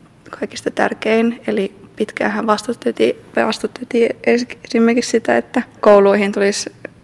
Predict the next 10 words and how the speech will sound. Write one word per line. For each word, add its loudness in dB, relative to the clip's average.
ruokaa 4
päivällä, 4
koska, -4
tällä, -4
<laughs> -12
koska -6
sanottiin, 0
että, 2
ää, 2
että 0